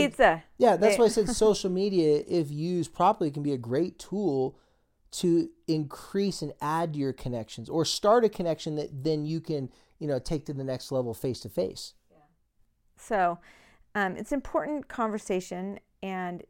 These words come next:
Speaker 1: definitely, um, you'll, you'll notice at whatever level of depression you feel, it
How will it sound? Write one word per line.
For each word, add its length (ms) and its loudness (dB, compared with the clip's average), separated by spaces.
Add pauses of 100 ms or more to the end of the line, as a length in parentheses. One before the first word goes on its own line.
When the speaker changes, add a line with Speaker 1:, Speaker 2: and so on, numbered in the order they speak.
(160)
Speaker 1:
definitely, 760 -2 (800)
um, 340 -4
you'll, 540 0 (880)
you'll 200 -4
notice 640 -6
at 160 -8
whatever 420 -6
level 340 -2
of 120 -4
depression 640 -10 (880)
you 220 -6
feel, 600 -6 (800)
it 260 -8